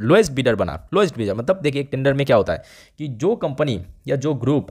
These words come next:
यहाँ पे लोएस्ट बिडिंग करता है, सबसे कम प्राइस में वो काम करने के लिए तैयार है, उसको ही दोस्तों वो टेंडर मिलता है। और यहाँ पे दोस्तों लोएस्ट बिडर हुआ है आरवीएनएल सलसर जेवी, एक सौ चौहत्तर करोड़ के। तो I think ये टेंडर बहुत जल्दी आपका आरवीएनएल को मिल सकता है और obviously इसका इम्पैक्ट आपको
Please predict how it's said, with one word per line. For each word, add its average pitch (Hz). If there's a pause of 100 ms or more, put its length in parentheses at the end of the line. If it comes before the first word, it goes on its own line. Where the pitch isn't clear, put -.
(320)
यहाँ 123
पे 175
लोएस्ट 156
बिडिंग 160
करता -
है, -
सबसे -
कम 185 (120)
प्राइस 139
में 95
वो 127
काम 139
करने 135
के 135
लिए 135
तैयार 120
है, - (260)
उसको 156
ही 170
दोस्तों 151
वो 151
टेंडर 127
मिलता 92
है। 76
और 120
यहाँ 123
पे 156
दोस्तों 156
लोएस्ट 127
बिडर 139 (400)
हुआ 110
है 143 (100)
आरवीएनएल 113
सलसर 123
जेवी, 104 (320)
एक 127
सौ -
चौहत्तर 135
करोड़ 104
के। -
तो 117
I 120
think 170
ये 156 (280)
टेंडर 131
बहुत 110
जल्दी 120
आपका -
आरवीएनएल 110
को 110
मिल 101
सकता 120
है 196
और -
obviously 139
इसका 127
इम्पैक्ट 113
आपको -